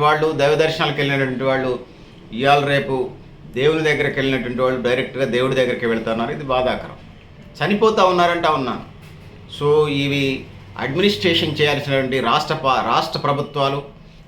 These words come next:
సంబంధించినటువంటి, ఆ, దేవాలయ, ధర్మాదాయ, అవి చర్చిలైన మసీదులతో సహా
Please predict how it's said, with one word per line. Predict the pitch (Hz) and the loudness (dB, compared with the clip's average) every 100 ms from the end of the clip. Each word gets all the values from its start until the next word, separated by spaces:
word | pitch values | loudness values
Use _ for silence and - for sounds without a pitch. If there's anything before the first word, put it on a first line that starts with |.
| - | -8
సంబంధించినటువంటి, | 123 139 143 139 139 135 131 127 - - - - - - | -4 -2 0 0 0 0 0 -2 -4 -14 -20 -20 -20 -14
ఆ, | 104 - - - - | -12 -14 -18 -14 -4
దేవాలయ, | 131 151 156 147 143 151 127 | 0 2 4 4 2 2 2
ధర్మాదాయ, | 131 143 147 139 139 139 - | 0 2 4 4 2 0 -6
అవి | 113 110 | -10 -8
చర్చిలైన | 104 101 143 151 147 | -10 -6 0 2 2
మసీదులతో | 139 147 135 123 - | 0 0 -2 -2 -6
సహా | 95 | -8